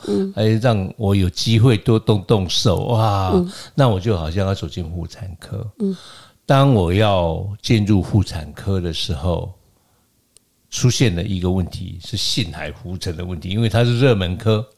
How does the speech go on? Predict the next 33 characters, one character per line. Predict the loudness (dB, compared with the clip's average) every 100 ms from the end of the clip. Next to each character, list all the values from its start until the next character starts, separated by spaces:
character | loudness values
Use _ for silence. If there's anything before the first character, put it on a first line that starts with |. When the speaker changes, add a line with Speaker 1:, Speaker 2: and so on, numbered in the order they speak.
| -6
Speaker 1:
哦。 | -2 -2 -4 -10 _ -20 -20 -20 _
Speaker 2:
热 | 2 4
门 | 4
科 | 6 6 4 0 0
里 | 4
面 | 4 4
有 | 4
一 |
个 | 2
条 | 2 2 2
件， |
Speaker 1:
太 |
抢 |
手 | 2 0 -2
了。 | 0
Speaker 2:
哎， | 0 0 -2 -6 -2
Speaker 1:
嗯。 | -2 2
Speaker 2:
你 | 2 2
纵 | 2 4 4
然 | 2 0
考 | -2 -2
上 | 2 2 2
了， | 0
然 | -2 2 4
后 | 4
拿 | 4 2
来 | 0
报 | 0 0 2
到 | 2 0
一 |
看， | -2 0 0 0 -2
Speaker 1:
嗯。 |
Speaker 2:
哎， | 2 2